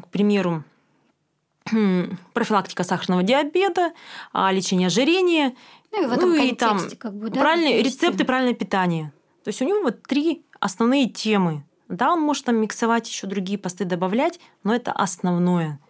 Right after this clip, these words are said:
Speaker 1: И вот один из факапов как раз это отсутствие вот этой стратегии, отсутствие контент-плана, когда вот, ну, сумбур полный и непонятно о чем. Ну,
Speaker 2: И
Speaker 1: вот о
Speaker 2: кому?
Speaker 1: чем? О
Speaker 2: И
Speaker 1: чем?
Speaker 2: к-, и
Speaker 1: Кому?
Speaker 2: кому?
Speaker 1: Какая польза?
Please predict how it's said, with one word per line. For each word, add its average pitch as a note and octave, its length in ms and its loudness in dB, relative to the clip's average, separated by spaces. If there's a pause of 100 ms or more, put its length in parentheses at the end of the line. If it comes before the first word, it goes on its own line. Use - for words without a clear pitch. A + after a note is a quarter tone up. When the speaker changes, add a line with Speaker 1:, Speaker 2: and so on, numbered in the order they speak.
(400)
Speaker 1:
И G#3 40 -2
вот G#3 140 0
один B3 220 0
из - 220 -4
факапов C#4+ 580 0
как F#3+ 200 -8
раз A#3+ 280 -2
это G#3+ 160 -4
отсутствие G3 400 -6
вот F3+ 100 -14
этой F#3 120 -6
стратегии, G3+ 600 -2
отсутствие F#3 380 -4
контент-плана, F#3+ 1000 0 (580)
когда G#3 260 0
вот, G3 260 -6 (380)
ну, F3 80 -8
сумбур A3+ 560 0
полный B3+ 840 0 (300)
и G3 60 0
непонятно A3 720 0
о E3+ 100 -4
чем. E3 360 -4 (280)
Ну, C4 100 -4
Speaker 2:
И - 20 -2
Speaker 1:
вот B3+ 100 -4
о F#4+ 40 2
Speaker 2:
кому? A#3 120 0
Speaker 1:
чем? F#3+ 220 0 (320)
О B3 140 0
Speaker 2:
И C4 80 0
Speaker 1:
чем? F4 320 2
Speaker 2:
к-, - 60 -2
и - 20 0
Speaker 1:
Кому? C#4 300 2
Speaker 2:
кому? B3 220 0
Speaker 1:
Какая C#4+ 300 2
польза? G#3 640 0